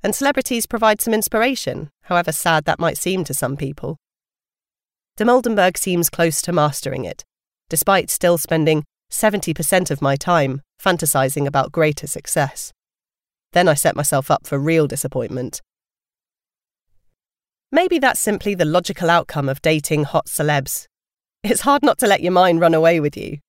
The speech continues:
she laughs. "It's really disappointing when Jack Harlow doesn't actually text you back." She tries to remember that achieving her wildest fantasies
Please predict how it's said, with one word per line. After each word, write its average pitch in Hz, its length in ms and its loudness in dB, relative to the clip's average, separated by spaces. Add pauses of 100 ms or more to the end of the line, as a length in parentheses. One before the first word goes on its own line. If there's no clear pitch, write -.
she - 160 -10
laughs. - 420 -6 (420)
"It's - 160 -4
really 196 320 6
disappointing 190 680 0
when 139 160 2
Jack 147 260 0
Harlow 160 300 2
doesn't 143 400 0
actually 139 340 -4
text - 280 -6
you 135 80 -4
back." 113 340 -2 (960)
She 214 160 -2
tries 247 280 2
to 202 100 -4
remember 175 420 0
that 143 240 -6
achieving 185 420 0
her 151 180 0
wildest 165 480 2
fantasies - 640 -4